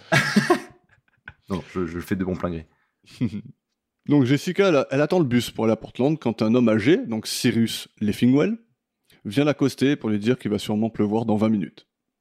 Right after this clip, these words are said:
Speaker 2: Voilà, ça c'était son intervention.
Speaker 1: Voilà. Miss Météo, Evelyne Delia.
Speaker 2: <laughs> Ouais,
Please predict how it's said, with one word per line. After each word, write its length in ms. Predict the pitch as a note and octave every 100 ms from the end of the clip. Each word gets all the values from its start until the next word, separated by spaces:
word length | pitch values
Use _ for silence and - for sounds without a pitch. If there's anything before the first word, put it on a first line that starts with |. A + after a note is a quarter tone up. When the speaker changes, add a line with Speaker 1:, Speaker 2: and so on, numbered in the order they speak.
| _ _ _
Speaker 2:
Voilà, 200 | - - -
ça 120 | G#2+
c'était 180 | - G2
son 180 | - G#2+
intervention. 560 | G#2 G#2 G#2 G2 - - _ _ _ _ _ E2
Speaker 1:
Voilà. 260 | D2 - _ _ _
Miss 200 | G#2 F#2+
Météo, 300 | G2+ F2+ E2 - _ _ -
Evelyne 220 | F#2+ G2+
Delia. 380 | F2+ D#2+ - _ _ _ _ _ -
Speaker 2:
<laughs> 40 | D3+ - - - - - F3 F#3+ C#3+ E3+ F#3 C#3
Ouais, 200 | G#3